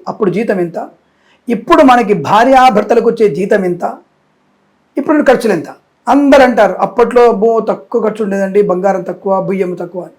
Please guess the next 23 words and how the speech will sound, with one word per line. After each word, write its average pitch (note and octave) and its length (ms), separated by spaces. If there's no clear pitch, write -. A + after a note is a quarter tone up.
మరి G#3+ 120
ఇప్పుడు C4 220
ఏమైంది? C4 520
అప్పట్లో G#3 340
జీతం A#3 340
నూట A#3+ 160
యాభై A#3 200
రూపాయలు, G#3+ 460
ఇప్పట్లో A3+ 320
జీతం G3+ 340
లక్ష G3+ 220
యాభై G3 260
వేల F#3 140
రూపాయలు. F3 340
అప్పట్లో A#3 320
బంగారం G#3 600
ఏడు G#3 200
రూపాయలు F#3+ 400
తులం, C#4 400
ఇప్పుడు F3+ 400
డెబ్భై G3+ 300
వేలు G3+ 180
తులం. - 220